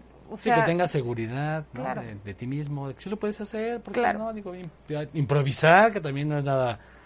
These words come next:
Speaker 2: no es nada fácil. Me
Speaker 1: Claro.
Speaker 2: puso unos ejercicios de improvisación aquí, Raquel,
Speaker 1: <laughs>
Speaker 2: que bueno, salimos, este, airosos, pero, pero, pero muy padre.
Speaker 1: Y muy bueno, perdón que te interrumpa,
Speaker 2: Sí.
Speaker 1: muy buena tu improvisación, y
Speaker 2: Sí,
Speaker 1: lo
Speaker 2: ¿verdad?
Speaker 1: puse de ejemplo con el otro
Speaker 2: <laughs>
Speaker 1: grupo,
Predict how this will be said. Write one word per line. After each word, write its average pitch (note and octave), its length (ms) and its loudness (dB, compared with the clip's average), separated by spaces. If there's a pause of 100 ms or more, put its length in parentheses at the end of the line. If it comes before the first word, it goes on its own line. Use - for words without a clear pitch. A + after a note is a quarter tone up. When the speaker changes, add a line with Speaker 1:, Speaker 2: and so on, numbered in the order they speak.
(160)
Speaker 2:
no C3+ 100 -2
es C#3 60 4
nada B2 220 2
fácil. E3+ 480 4
Me C3+ 100 -2
Speaker 1:
Claro. F#3+ 160 -2
Speaker 2:
puso D3+ 120 2
unos C3 160 0
ejercicios A#2+ 360 -2
de A#2 80 -8
improvisación G#2+ 800 -4
aquí, F#3+ 220 2
Raquel, D#3+ 500 0
Speaker 1:
<laughs> - 480 -10
Speaker 2:
que C3+ 60 -2
bueno, C3+ 240 2
salimos, C3+ 580 0
este, A#2 220 -8
airosos, D#3+ 480 2
pero, B2 260 -2 (540)
pero, A#2 220 -4
pero B2 180 -2
muy C3+ 160 0
padre. A#2 320 -4 (180)
Speaker 1:
Y C4 120 8
muy F4 260 10
bueno, F#4+ 460 10
perdón C4+ 240 10
que A4 100 6
te G4+ 80 6
interrumpa, C#4 400 6
Speaker 2:
Sí. D#3 80 4
Speaker 1:
muy E4+ 220 10
buena F#4+ 320 10
tu F4 80 4
improvisación, C4 840 4
y - 40 -2
Speaker 2:
Sí, B3 60 2
Speaker 1:
lo A#3+ 140 8
Speaker 2:
¿verdad? - 180 4
Speaker 1:
puse - 140 2
de F4+ 80 8
ejemplo C#4+ 360 4
con B3 140 4
el A3+ 160 4
otro D4 280 4
Speaker 2:
<laughs> - 0 -
Speaker 1:
grupo, B3+ 400 4